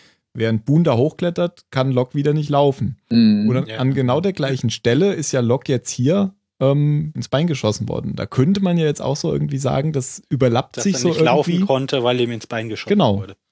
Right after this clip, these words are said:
Speaker 1: Das überlappt sich irgendwie so über die Zeiten durch diese Zeitsprünge. Wäre ja eine Erklärung.
Speaker 3: Ja,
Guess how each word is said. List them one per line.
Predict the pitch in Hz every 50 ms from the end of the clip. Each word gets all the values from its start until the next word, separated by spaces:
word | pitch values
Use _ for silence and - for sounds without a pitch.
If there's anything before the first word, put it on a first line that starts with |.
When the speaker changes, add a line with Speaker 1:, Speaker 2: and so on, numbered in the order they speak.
| _ -
Speaker 1:
Das | - 117 117
überlappt | 117 113 107 117 123 - -
sich | - 196 170 -
irgendwie | 143 143 143 156 147 143 139
so | 143 139
über | 139 127 131 127
die | 131 131
Zeiten | 127 - - 113 127 156 - - 160
durch | 147 139 131
diese | - 147 135 139
Zeitsprünge. | - - 139 156 160 - - - - 104 98 101 123 - _ _ _ _ _ _
Wäre | - - 107 107 120 120
ja | 127 135
eine | 147 165
Erklärung. | 180 170 - - 147 139 143 - 135 110 _ _ _ _ _ _ _ _ _ _ _ _ _ _ _ _ _ _ _ _ _ _ _ _ _ _ _ - - - - - - - - - - - - - - _ _ _ _ _ _ _ _ _ _ _ _ _ - 117
Speaker 3:
Ja, | 113 113 107 131 180